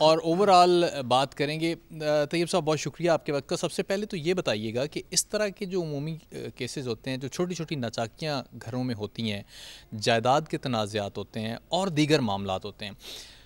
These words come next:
इनको फौरी तौर पे जो, अ, मुलजिम पार्टी है उसकी तरफ से जोड़ने की कोशिश की जाती है गैरत के नाम पे, ऑनर किलिंग के नाम पे, अ, कत्ल में। तो, अ,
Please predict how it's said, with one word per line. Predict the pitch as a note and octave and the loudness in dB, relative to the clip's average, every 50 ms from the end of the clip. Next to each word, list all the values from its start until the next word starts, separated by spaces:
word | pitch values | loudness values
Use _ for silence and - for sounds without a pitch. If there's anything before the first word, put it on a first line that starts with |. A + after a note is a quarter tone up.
| - _ _ _ _ _ | -20 _ _ _ _ _
इनको | F3 F#3 G3 G3 - - A3 G#3+ G#3+ G#3 - | -2 -2 -2 -2 0 2 4 6 6 4 2
फौरी | - - - - F#3+ G3 G#3+ A3+ | -2 -6 -2 2 4 4 4 4
तौर | G#3 - F#3 F#3 F3+ | 4 4 2 2 2
पे | - - F#3+ F3+ | 2 0 -2 0
जो, | E3+ F3+ F3 E3 D3 - - B2+ - | 2 0 0 0 -2 -6 -10 -10 -6
अ, | C#3+ B2+ B2 B2 A#2+ | -4 -2 -2 -2 -2
मुलजिम | A#2+ A#2 B2 C3+ C#3 C#3 F#3 G3+ | -2 0 0 2 2 4 4 2
पार्टी | F3 - A#2 G#2+ G#2 G2+ A#2 A2+ | 4 2 2 0 0 -4 -6 -6
है | C3 | -4
उसकी | D3 - - - D#3 | -4 -4 -4 -4 -4
तरफ | E3 D#3+ E3 - | -4 -4 -4 -4
से | - E3 | -4 -4
जोड़ने | C3+ B2 B2+ C3+ C#3 C#3+ D#3 | 0 2 2 2 2 0 -2
की | D#3 E3+ D3 | -4 -6 -6
कोशिश | - C#3+ C3 B2 - C3 - | -6 -6 -8 -6 -8 -10 -8
की | - C#3+ C3 | -8 -6 -2
जाती | B2+ B2 A#2+ - - C#3 | -2 -2 -2 -4 -4 -4
है | C3+ C#3+ C#3+ - - - | -2 -2 -2 -2 -6 -10
गैरत | C3 A#2+ G#2+ G2+ B2+ B2+ C3 C#3+ C3+ - | -14 -14 -4 2 4 4 4 4 2 0
के | - C#3+ | -2 -4
नाम | A#2 A2+ G#2+ G#2 G#2 G2+ | -2 -2 -4 -6 -6 -6
पे, | - A2 A2 | -4 -4 -4
ऑनर | - C3+ C#3 C#3+ D3+ D3 | -2 -2 0 0 0 0
किलिंग | C3+ - B2 A2 A2+ A2+ G#2+ | 0 0 0 0 0 -2 -2
के | B2 A2 | -4 -4
नाम | G#2 G2 G2 G2+ G2 | -4 -6 -6 -8 -8
पे, | - A2 G2+ G2+ G2+ | -8 -6 -6 -6 -6
अ, | G#2 - - - - - - - - - A#2+ G#2+ G2+ G2+ G2+ G2 G2+ G2+ G2+ - - | -8 -10 -14 -20 -20 -20 -20 -20 -16 -12 -10 -10 -10 -10 -10 -10 -10 -12 -12 -8 -8
कत्ल | A#2+ - - G#2 G2 | -8 -6 -6 -8 -10
में। | F#2+ F#2 F#2+ - - - - - - - - - - - | -10 -12 -16 -18 -20 -20 -20 -20 -20 -20 -20 -20 -12 -6
तो, | - E3 F3 F#3+ F#3+ | -2 0 0 0 0
अ, | - - - - - - | -2 -6 -10 -16 -14 -14